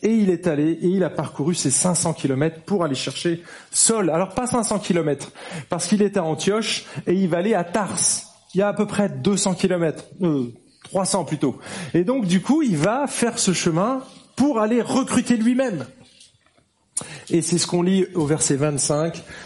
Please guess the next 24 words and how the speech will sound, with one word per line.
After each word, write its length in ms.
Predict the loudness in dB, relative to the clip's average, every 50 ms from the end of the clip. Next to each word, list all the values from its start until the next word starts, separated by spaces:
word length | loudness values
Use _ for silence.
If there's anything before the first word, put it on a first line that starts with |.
| -8
Barnabas 840 | -6 -4 -2 -2 -2 0 0 0 0 2 2 0 0 0 -2 -4 -2 -2
partit 320 | -4 -4 -4 -4 -2 -2
ensuite 340 | 0 0 -2 -4 -6 -8 -6
pour 180 | -8 -8 -4
Tarse 400 | -2 -2 -2 -2 -2 -4 -6 -6 -8 -12 -16 -18 -20 -6 -2
afin 360 | -2 -2 -2 -2 -2 -2 0
de 80 | 0 0
chercher 360 | 0 0 0 0 2 2 4
Saul, 460 | 4 4 4 4 2 2 0 -2 -4 -6 -8 -8 -8 -4 -2
et 120 | 0 2 2
l'a-, 220 | 2 0 0 -4 -12 -6 -2
après 320 | -2 -2 -2 -2 -2 0
l'avoir 280 | 0 2 0 0 -4 -4
trouvé, 400 | -2 0 2 2 2 0 -2 -2 0
il 280 | 2 4 4 4 4 4
le 120 | 2 2
conduisit 720 | 0 0 0 0 2 2 2 0 2 2 2 2 0 0 -2 -4
à 160 | -6 -4 -2
Antioche. 640 | -2 -2 -2 0 -2 -2 -2 -2 -8 -8 -8 -12 -16 -20 -20 -20 -18 -8
C'était 340 | -2 0 0 2 2 2 0
un 120 | 0 0
sacré 380 | 0 0 -2 -2 0 0 0 2
bon 160 | 2 2 2
recruteur. 760 | 0 0 2 0 0 0 0 -2 -2 -6 -10 -16 -20 -20 _